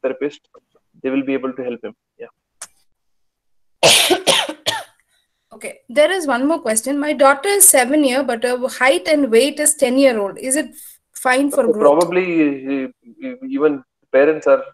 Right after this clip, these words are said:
Speaker 1: on the taller side. So she is growing according to that parent. Yeah.
Speaker 2: Okay. Height is also more, it's, it's leveling to the age group. Is it fine, is what the parent is asking.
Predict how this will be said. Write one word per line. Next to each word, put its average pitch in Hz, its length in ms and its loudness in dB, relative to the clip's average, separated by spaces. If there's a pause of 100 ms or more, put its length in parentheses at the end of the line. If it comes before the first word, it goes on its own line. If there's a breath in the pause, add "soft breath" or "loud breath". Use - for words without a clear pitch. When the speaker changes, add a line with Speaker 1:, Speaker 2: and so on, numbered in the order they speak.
(140)
Speaker 1:
on 127 80 -14
the 127 80 -4
taller 131 280 0
side. - 240 -8 (580)
So 80 80 -20 (100)
she 90 80 -16
is 85 160 -14
growing 135 300 -6
according 123 340 -6
to - 80 -14
that 123 200 -6
parent. - 220 -16 (160)
Yeah. - 440 -20
Speaker 2:
Okay. - 140 -20 (1500)
Height 330 420 0
is 339 280 -2
also 277 440 -4
more, 233 420 -8 (320)
it's, 233 140 -4
it's 233 240 -4
leveling 277 420 -2
to 277 80 -2
the 233 220 -4
age 214 120 -6
group. 190 300 -16
Is 226 160 0
it 233 120 -4
fine, 311 300 -4 (120)
is 226 160 -6
what 208 220 -8
the 220 60 -14
parent 202 340 -8
is 202 100 -12
asking. 185 360 -4